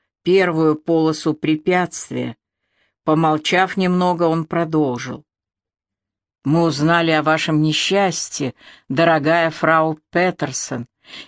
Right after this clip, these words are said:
и мы пришли, чтобы пожелать вам всего хорошего. И поскольку мы знаем, что вы любите засахаренные фрукты, мы вам кое-что принесли из ваших любимых лакомств».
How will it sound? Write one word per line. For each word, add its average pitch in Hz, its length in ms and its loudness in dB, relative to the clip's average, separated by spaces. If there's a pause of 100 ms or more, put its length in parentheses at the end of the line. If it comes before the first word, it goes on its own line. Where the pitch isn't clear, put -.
и 180 80 2
мы 214 180 4
пришли, 214 440 0
чтобы 196 340 2
пожелать 190 640 2
вам 202 180 2
всего 196 320 0
хорошего. 202 760 -2 (560)
И 151 80 -2
поскольку 175 500 0
мы 170 140 2
знаем, 180 480 2
что 170 200 -2
вы 165 120 2
любите 170 680 0 (300)
засахаренные 165 1000 0
фрукты, 190 720 -4 (480)
мы 233 180 2
вам 262 260 2
кое-что 247 500 2
принесли 233 760 2
из 147 140 -2
ваших 175 440 0
любимых 180 580 2
лакомств». 170 680 -2